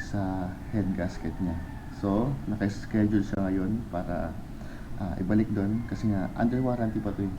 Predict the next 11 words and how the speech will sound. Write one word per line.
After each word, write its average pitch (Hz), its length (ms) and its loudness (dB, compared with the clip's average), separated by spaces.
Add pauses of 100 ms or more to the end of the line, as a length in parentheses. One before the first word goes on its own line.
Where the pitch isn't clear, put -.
(460)
Wala 101 160 2
pa 101 160 0
tong 101 160 2
one 101 240 2
month. 98 240 0 (240)
So, - 80 -6 (240)
yun. 82 240 -2 (320)
Dadalhin 107 320 6
natin 104 320 4
dun, 104 320 2 (240)
tapos 87 560 0